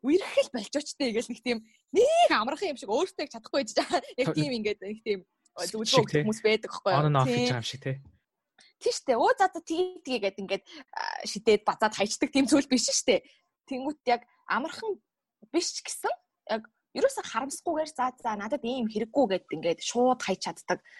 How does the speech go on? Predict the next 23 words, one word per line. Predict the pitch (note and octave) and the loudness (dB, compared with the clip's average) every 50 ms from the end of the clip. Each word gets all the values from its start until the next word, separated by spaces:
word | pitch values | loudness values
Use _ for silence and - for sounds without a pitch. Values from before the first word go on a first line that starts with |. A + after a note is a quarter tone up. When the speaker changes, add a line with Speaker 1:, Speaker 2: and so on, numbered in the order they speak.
| - - _ _ _ | -20 -20 _ _ _
Speaker 1:
Өөрийгөө | _ F#3+ G#3 A3+ A#3 B3 A3 A3 F#3+ F3 | _ 6 6 8 6 6 4 2 -4 -4
ингэж | E3 E3+ - E3 E3 | -6 -10 -8 -6 -4
айгүй | E3+ F#3 G3 - | -4 -4 -6 -6
тийм | - F3 D#3+ C#3+ | -8 -10 2 6
дээвэр | G3+ G3 G#3+ G#3+ G3 E3 | 6 6 8 6 2 0
үнэлж | E3 D#3 - - - | -4 -10 -8 -6 -6
чаддаг | E3 D3+ - - D#3+ - | -8 -8 -8 -12 -12 -10
тийм | - - G3+ F3 E3+ | -2 -2 -2 0 -2
хүмүүс | E3 E3 E3 E3 D#3+ F3 - - | -10 -12 -12 -14 -12 -12 -10 -8
бүр | - - - - - - | -8 -8 -6 -8 -10 -6
үнэхээр | - E3+ E3+ F3 - - G#3 G#3 | -4 -4 -4 -4 0 2 2 2
сак | G3+ - - - D3 - - | 2 0 -4 -6 -6 -6 -10
санагддаг | - - - - - - - - | -14 -14 -14 -14 -16 -12 -10 -10
штэ. | - - _ _ _ | -10 -10 _ _ _
Вау. | F3 E3+ E3 D#3+ D3+ - - _ _ - - - | 0 2 2 0 -2 -4 -12 _ _ -10 -10 -10
Өстой | - - - D#3 - | -10 -10 -10 -8 -6
лаг | - C#3 D#3+ | -6 -6 -8
юм | D3 D3 C3 - | -6 -10 -12 -12
аа | G#3+ _ _ _ _ _ _ _ _ | -14 _ _ _ _ _ _ _ _
гэж | - B2 A#2+ | -8 -8 -6
Speaker 2:
Мм. | A#2+ A#2 | -6 -6
Speaker 1:
бодогддог | A2+ A#2 A#2 A2+ A2+ A2 E3 D3+ | -6 -6 -8 -8 -6 -6 -6 -6
юм. | D3 G#3+ - | -8 -10 -12